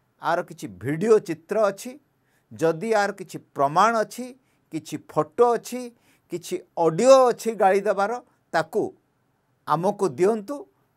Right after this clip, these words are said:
ଆମେ ଏ ପ୍ରସଙ୍ଗକୁ ବଡ଼ କରିବୁ, ବିତର୍କିତ କରିବୁ। ଆଉ ଯୋଉମାନେ ଆପଣଙ୍କୁ ଅତ୍ୟାଚାରିତ କରୁଛନ୍ତି, ସିଏ ଯିଏ ବି ହେଇଥାଉ, ଯୋଉ ପ୍ରଶାସନିକ ଅଧିକାରୀମାନେ ଆପଣଙ୍କ ଅଭିଯୋଗରେ କାନ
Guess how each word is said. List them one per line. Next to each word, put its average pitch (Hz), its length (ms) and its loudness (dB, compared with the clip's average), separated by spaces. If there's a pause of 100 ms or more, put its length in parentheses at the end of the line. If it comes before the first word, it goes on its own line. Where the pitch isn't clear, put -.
(160)
ଆମେ 190 360 -2
ଏ - 20 -2 (140)
ପ୍ରସଙ୍ଗକୁ 185 600 -8 (220)
ବଡ଼ 151 200 4 (140)
କରିବୁ, 214 380 -6 (260)
ବିତର୍କିତ 180 600 -6 (180)
କରିବୁ। 240 340 -4 (460)
ଆଉ 185 100 -2 (220)
ଯୋଉମାନେ 285 500 6 (140)
ଆପଣଙ୍କୁ 220 480 -6 (120)
ଅତ୍ୟାଚାରିତ 226 720 2
କରୁଛନ୍ତି, 117 480 -8 (280)
ସିଏ 160 180 -8 (180)
ଯିଏ 208 220 8 (100)
ବି 247 160 -4
ହେଇଥାଉ, 127 320 -4 (640)
ଯୋଉ 190 280 0 (120)
ପ୍ରଶାସନିକ 220 680 -8 (180)
ଅଧିକାରୀମାନେ 214 800 -6 (400)
ଆପଣଙ୍କ 202 540 -8 (280)
ଅଭିଯୋଗରେ 202 640 -4 (240)
କାନ 160 260 -2